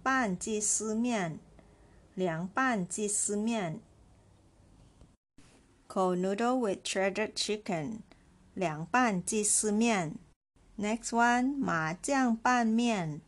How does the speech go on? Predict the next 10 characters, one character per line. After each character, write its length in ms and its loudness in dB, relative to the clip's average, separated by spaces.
sesame 580 0
sauce 420 0
noodles。 600 0
麻 360 -2
酱 540 0
拌 240 4
面。 560 -2
And 300 -4
next 460 -2
is 380 0